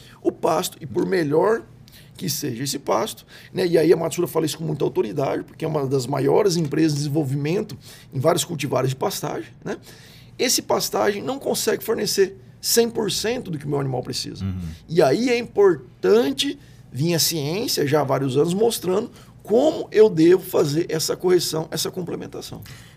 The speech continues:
Speaker 2: Eu lembrei de uma, de uma frase que você sempre usa, né, no, nos treinamentos, nos nossos programas aqui, você fala, "Se o boi não pensasse, não engordava", né? Não engordava. Então, assim, ele, ele, ele não vai saber que ele precisa de microminerais, vai lá. Se a pastagem tá mais,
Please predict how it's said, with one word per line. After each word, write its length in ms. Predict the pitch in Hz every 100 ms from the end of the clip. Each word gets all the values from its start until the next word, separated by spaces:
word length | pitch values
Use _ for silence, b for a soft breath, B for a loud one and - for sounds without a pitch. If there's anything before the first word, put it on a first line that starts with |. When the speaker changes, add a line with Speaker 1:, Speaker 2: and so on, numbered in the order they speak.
| B
Speaker 2:
Eu 80 | 90
lembrei 240 | 104 120
de 100 | 123
uma, 280 | 156 151 104
de 80 | 113
uma 160 | 127
frase 320 | 120 98 95
que 60 | -
você 260 | 101 101 90
sempre 340 | 101 95 98
usa, 320 | 120 135 107
né, 120 | 107
no, 220 | 98 87 73
nos 160 | 85
treinamentos, 680 | - 107 95 101 143 117 98
nos 260 | 101 101 98
nossos 220 | 90 -
programas 480 | 98 90 95 90 82
aqui, 100 | 98
você 80 |
fala, 160 | 101 101
"Se 80 | -
o 40 |
boi 180 | 104 139
não 80 | 139 - -
pensasse, 480 | 123 104 113 135
não 60 | 220
engordava", 460 | 277 - 156 131 -
né? 80 | 104 B B B B
Não 80 | 117
engordava. 400 | 147 143 104 90
Então, 240 | 90 120 131
assim, 240 | 127 113
ele, 260 | 104 117 110
ele, 160 | 120 131
ele 200 | 120 123
não 160 | 170
vai 160 | 151 190
saber 300 | 196 120 101 104
que 120 | -
ele 80 | 110
precisa 840 | - 143 110 - - 165 170 117
de 80 | 98
microminerais, 600 | 101 101 98 98 98 104
vai 120 | 104
lá. 140 | 92 73
Se 100 | -
a 40 |
pastagem 420 | 120 127 147 151
tá 80 | 165
mais, 400 | 139 113 101 -